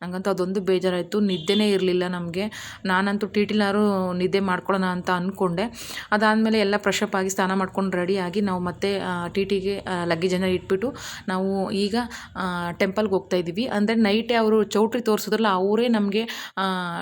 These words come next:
ಟ-, ಆಟೋದಲ್ಲಿ ಬುಕ್, ಅಂದ್ರೆ ಬುಕ್ ಮಾಡ್ಕೊಂಡಿದ್ದು. ಆಟೋದಲ್ಲಿ ಕರ್ಕೊಂಡು ಹೋಗ್ತೀವಿ ಅಂತ ಹೇಳಿದ್ರು, ಅಮೌಂಟ್ ಇಷ್ಟು ಕೊಡ್ಬೇಕು ಅಂತ.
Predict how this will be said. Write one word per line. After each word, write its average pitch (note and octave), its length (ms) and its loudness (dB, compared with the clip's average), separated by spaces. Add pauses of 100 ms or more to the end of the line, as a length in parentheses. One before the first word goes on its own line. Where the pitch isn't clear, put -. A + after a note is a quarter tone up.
ಟ-, F3+ 160 -2
ಆಟೋದಲ್ಲಿ G3 540 2
ಬುಕ್, G3 360 -4
ಅಂದ್ರೆ F#3+ 320 -4
ಬುಕ್ G3 200 -2
ಮಾಡ್ಕೊಂಡಿದ್ದು. F#3+ 540 0
ಆಟೋದಲ್ಲಿ G#3 460 0
ಕರ್ಕೊಂಡು G3 380 -2
ಹೋಗ್ತೀವಿ F#3+ 260 -2
ಅಂತ F#3+ 120 -4
ಹೇಳಿದ್ರು, F#3 440 0
ಅಮೌಂಟ್ F#3+ 280 -2
ಇಷ್ಟು G3 160 -2
ಕೊಡ್ಬೇಕು F3 420 -2
ಅಂತ. F3 160 -8